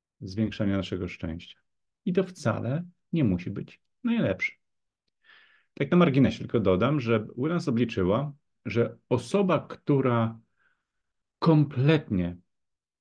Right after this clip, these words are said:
nie spotyka się z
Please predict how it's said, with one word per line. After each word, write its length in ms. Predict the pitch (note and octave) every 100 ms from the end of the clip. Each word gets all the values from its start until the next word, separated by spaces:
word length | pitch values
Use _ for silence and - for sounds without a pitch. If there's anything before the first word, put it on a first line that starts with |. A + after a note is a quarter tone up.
| _ _ _ _ A#2
nie 200 | A#2 A#2
spotyka 680 | - A2 A2+ C3+ C3 F#2
się 420 | F2 - F2+ F2+ - _ _ _ -
z 560 | G2 F#2 G2 G2+ G2